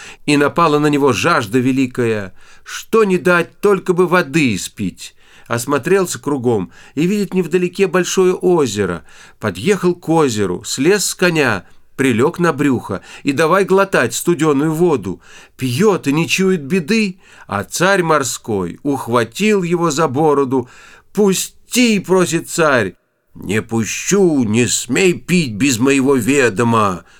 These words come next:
Какой хочешь, возьми откуп, только отпусти. Давай то,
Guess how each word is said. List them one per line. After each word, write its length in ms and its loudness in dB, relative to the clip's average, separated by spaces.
Какой 380 -2
хочешь, 420 2
возьми 420 2
откуп, 520 2
только 320 0
отпусти. 1000 0
Давай 760 0
то, 480 2